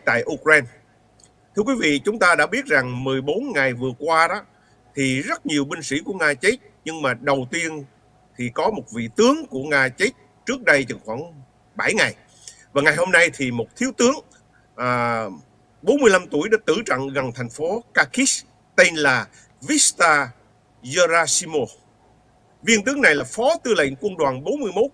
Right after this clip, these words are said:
của Nga và là tướng Nga thứ nhì chết trong cuộc xâm lược Ukraine. Thiếu tướng Andrei Shukaversky cũng là phó tư lệnh quân đoàn bốn mươi mốt đã chết ở Ukra-, Ukraine và bị quân Ukraine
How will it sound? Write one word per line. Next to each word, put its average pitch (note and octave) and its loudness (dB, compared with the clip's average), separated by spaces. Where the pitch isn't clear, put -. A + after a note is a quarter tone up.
của - -6
Nga F#3 2
và C3 -2
là B2+ -4
tướng D4+ -4
Nga F#3+ 6
thứ A3+ -6
nhì D#3+ 0
chết C4+ -2
trong - -10
cuộc C3+ -10
xâm G3 -2
lược C#3+ -4
Ukraine. B2+ -2
Thiếu D4+ 2
tướng C4 4
Andrei F3 0
Shukaversky E3+ -2
cũng D#3+ -8
là D#3 -2
phó G3 -2
tư A#3 -4
lệnh C#3 -2
quân D#3+ -12
đoàn B2 -4
bốn G#3 -4
mươi A3+ -4
mốt A#3 0
đã C3 -6
chết - -6
ở - -4
Ukra-, F3 -8
Ukraine F3 0
và C#3 0
bị C3+ -2
quân F#3+ 0
Ukraine E3 0